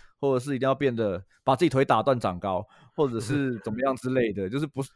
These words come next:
Speaker 1: 不一定是普世价值的那种，呃，什么，那种，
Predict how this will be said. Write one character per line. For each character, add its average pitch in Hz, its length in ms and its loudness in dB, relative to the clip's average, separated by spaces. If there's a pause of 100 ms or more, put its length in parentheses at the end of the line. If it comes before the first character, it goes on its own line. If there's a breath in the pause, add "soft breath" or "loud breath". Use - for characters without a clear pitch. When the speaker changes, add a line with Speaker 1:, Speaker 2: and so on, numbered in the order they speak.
(100)
Speaker 1:
不 190 80 0
一 170 60 2
定 175 80 -2
是 175 40 -2
普 117 220 -8
世 139 140 -8
价 117 240 0
值 87 200 -16
的 90 120 -8
那 107 120 -4
种， 85 460 -6 (220)
呃， 85 260 -10
什 - 100 -20
么， 76 460 -14 (1120)
那 127 100 -2
种， 92 400 -6